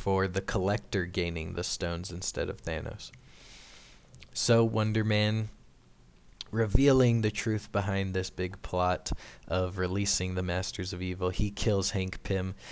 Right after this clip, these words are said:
because he blames him first and foremost for the creation of the Pym particles that allowed the Avengers to travel to his universe.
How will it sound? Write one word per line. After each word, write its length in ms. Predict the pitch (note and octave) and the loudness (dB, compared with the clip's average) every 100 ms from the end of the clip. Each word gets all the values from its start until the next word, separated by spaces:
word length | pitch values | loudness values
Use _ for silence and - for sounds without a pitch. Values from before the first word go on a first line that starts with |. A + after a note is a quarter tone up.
| - - | -14 -4
because 240 | G#2 G2 | 0 0
he 120 | - | 0
blames 540 | G2+ G#2 G#2 G#2 F#2+ - | -2 0 2 0 -2 -4
him 540 | G2 A#2 C#3 B2 A#2+ - | -2 0 2 2 -2 -2
first 540 | - A#2 A2 - - | -2 2 2 0 -4
and 160 | G2 F#2+ | -4 -4
foremost 580 | - A#2 A2+ G2+ G2 - - | -2 0 0 -2 -4 -10 -18
for 240 | - - G#2+ | -12 -2 0
the 100 | F#2+ | 0
creation 440 | - G#2 G2 - | 0 0 0 0
of 80 | G2+ | -2
the 60 | F#2+ | -4
Pym 300 | - A2+ G#2+ | 0 0 0
particles 600 | G#2 F#2 F#2 F#2+ F#2+ F#2+ | 2 2 0 -2 -4 -2
that 260 | F2+ F2+ - | 0 0 -2
allowed 500 | G2+ F#2 F2+ F#2 F#2+ | -2 0 2 0 0
the 100 | F#2 | -4
Avengers 460 | F2+ F2 F#2 F#2+ - | -2 -4 -4 -6 -6
to 80 | - | -8
travel 460 | - F#2 F#2 F#2+ | -2 0 0 -2
to 180 | - F#2 | -2 -4
his 300 | F#2 G#2+ G2 | 0 -2 -2
universe. 680 | F#2+ G#2 G2 F#2+ G#2+ - | -2 -2 -2 -4 -4 -6